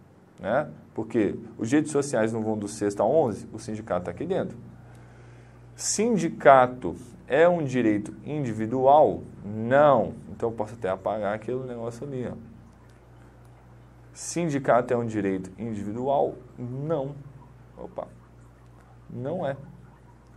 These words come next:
Viu? Então fiquem atentos a isso. E, vamos lá. Sindicato é um direito fundamental?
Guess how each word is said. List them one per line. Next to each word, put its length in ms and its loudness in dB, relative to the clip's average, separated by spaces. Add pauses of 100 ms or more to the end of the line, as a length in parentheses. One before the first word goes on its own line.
(500)
Viu? 320 -4 (460)
Então 340 2
fiquem 580 -4
atentos 460 -2
a 100 -4
isso. 240 -10 (400)
E, 320 2 (320)
vamos 300 2
lá. 180 6 (540)
Sindicato 880 2 (100)
é 220 4
um 100 0
direito 360 0
fundamental? 640 0